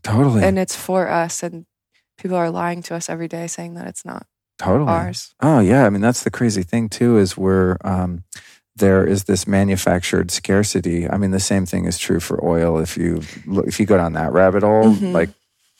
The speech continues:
Speaker 1: the earth actually makes crude oil and it also makes water. It's called primary water.
Speaker 2: Right.
Speaker 1: We don't have time to get into it, but just trust me. If you
Speaker 2: That was on the Telegram channel.
Speaker 1: If you research, yeah, that, we'll, we'll cover that in the Telegram. But sc-, see, scarcity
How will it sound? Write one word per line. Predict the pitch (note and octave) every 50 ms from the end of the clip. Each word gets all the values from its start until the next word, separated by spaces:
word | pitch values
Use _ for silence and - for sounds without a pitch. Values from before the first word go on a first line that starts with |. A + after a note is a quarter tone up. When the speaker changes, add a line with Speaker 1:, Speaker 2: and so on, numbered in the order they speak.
| _
Speaker 1:
the | - - -
earth | - F#2+ G2 F#2 F2 F2
actually | E2 E2+ - - - D2 D2+
makes | D2 D2+ D#2 D#2+ D#2 - - - -
crude | - - - G#2 G2+ F#2+
oil | G2 F#2+ F#2+ G2 G2 G2 -
and | - F2+
it | E2+ E2
also | E2 D#2 - - E2 B1+
makes | B1+ D2 D2 - - -
water. | - C#2 D#2 D#2 E2
It's | D#2 - -
called | - E2+ E2+ -
primary | - E2+ F2 F2 F2 E2+ E2 F2
water. | F2 F2 F#2 F#2 F#2+ G2 - - -
Speaker 2:
Right. | G3 F#3+ G3 - _
Speaker 1:
We | - G#2
don't | G2+ F#2
have | - -
time | G#2+ G2 F#2+ F#2
to | F#2
get | - F#2+
into | G2 G2 G2+ - A#2 A2 G#2+
it, | G#2+ - -
but | G#2 G2 F2+
just | G#2 G#2+ G2+ - - - _ -
trust | - - F#2 F#2+ F#2+ G#2+
me. | G#2+ G#2+ G#2+ G#2 - - - - - - - - - - _ _
If | - A2 G#2 - F3
you | F#2 -
Speaker 2:
That | G#3+ G#3 G#3
was | A3+ A3+
on | B3+ A#3+ A#3
the | A3
Telegram | G3+ - F#3+ F3+ F3+ F3 F#3 F3 E3+ F3
channel. | - - F3 F3 F#3 F#3+
Speaker 1:
If | - A3 G2+ G2
you | A#2 A#2 A#2 G#2+
research, | G#2 G#2+ A2 G#2+ G2+ A#2 G#2+ G2+ G2 F#2+
yeah, | G#2 A2+ A#2 A2 G#2 G2 F#2+ F#2
that, | F2 F#2 F#2+ F#2 F2+
we'll, | F#2+ G#2 G#2 F#2+
we'll | F2 G2+ G#2 F#2+
cover | - G#2 G#2+ G2+ F#2
that | F#2 F2+
in | F2 F2+
the | F2
Telegram. | - F#2+ F#2 F#2 F2 F2+ F2+ F2+ F2
But | E2 F#2 F2+ F2 - _ _ _ -
sc-, | - - - - - A2
see, | - - B2+ A2+
scarcity | - - - B2 A#2+ B2 B2 - - A#2+ A2 A2+ G#2+ G#2 G2+ G2+ G2